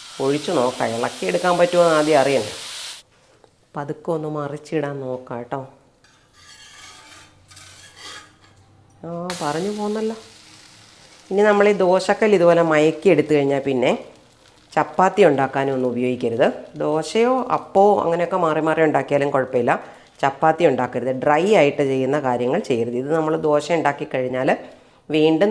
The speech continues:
നല്ലോണം എണ്ണ തടവിയതിന് ശേഷം, ഉം, ചൂടോടെയാണല്ലോ, അപ്പോൾ എണ്ണ വെച്ചിട്ട് തണുത്ത് കഴിയുമ്പോൾ എവിടെയെങ്കിലും മാറ്റി സൂക്ഷിച്ച് വെക്കുകയാണ് ചെയ്യേണ്ടത്. അപ്പോൾ ഒന്ന് പൊക്കി നോക്കാം പിടിക്കുന്നുണ്ടോ എന്ന് കേട്ടോ. ഇല്ല, നല്ല ഭംഗിയായിട്ട് കിട്ടി കേട്ടോ. നമ്മളീ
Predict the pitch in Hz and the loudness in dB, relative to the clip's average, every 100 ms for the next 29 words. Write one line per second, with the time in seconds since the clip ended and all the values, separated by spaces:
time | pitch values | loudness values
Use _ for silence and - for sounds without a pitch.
0 | 180 135 135 139 160 156 135 139 165 160 | 2 0 0 0 0 0 0 2 2 2
1 | 127 123 135 139 147 147 123 107 233 320 | 2 2 2 2 2 0 -2 0 2 2
2 | - - - _ _ _ _ - 165 156 | 0 -16 -20 _ _ _ _ -12 -6 -4
3 | 156 - - 175 190 196 190 131 127 120 | -6 -8 -6 0 4 4 6 4 2 -2
4 | 127 - 139 143 151 147 - - 240 - | -4 0 0 0 0 -2 -4 0 0 -2
5 | - 139 139 139 151 135 165 151 131 123 | -8 -2 -2 0 0 0 0 0 0 -2
6 | 147 151 123 117 156 123 113 135 - 123 | -4 -2 -4 -6 -10 -8 -10 -10 -6 -6
7 | - 110 123 - 254 - 98 - - _ | -6 -6 -4 -2 -2 -4 -14 -18 -20 _
8 | - _ _ _ - 135 143 208 - 135 | -20 _ _ _ -10 -6 -4 -6 -8 -10
9 | - 147 117 - 160 226 - - 123 123 | -6 -4 -4 -4 -4 -6 -14 -16 -14 -10
10 | 143 123 117 120 120 151 160 120 - _ | -8 -8 -8 -8 -10 -10 -8 -10 -14 _
11 | _ _ _ _ - - 151 156 156 - | _ _ _ _ -20 -14 -8 -6 -6 -8
12 | 156 147 151 143 147 160 190 156 - 123 | -10 -8 -6 -4 -2 0 2 2 0 -6
13 | 113 131 170 185 113 - _ _ _ _ | -8 -4 -2 -4 -6 -16 _ _ _ _
14 | _ _ _ - - _ _ - 208 233 | _ _ _ -20 -20 _ _ -6 -2 4
15 | 262 | 4